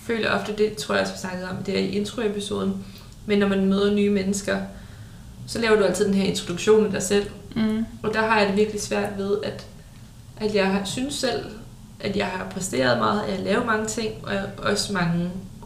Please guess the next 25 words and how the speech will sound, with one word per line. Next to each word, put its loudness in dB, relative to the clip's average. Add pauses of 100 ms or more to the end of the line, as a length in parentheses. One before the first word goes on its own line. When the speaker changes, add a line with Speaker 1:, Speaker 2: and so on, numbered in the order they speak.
(140)
Speaker 1:
mm, -2 (760)
spændende 0
og 0
måske -4
ikke 0
så -2
traditionelle -2
ting. -4
Speaker 2:
Mm. 0 (540)
Speaker 1:
Men 2
jeg 2
føler 6
mig 2 (1500)
slet 0
ikke, -6
altså, 2 (480)
jeg -2
føler 0
slet 0
ikke, 0
at -4
jeg 2
kan 0
tillade 4
mig 0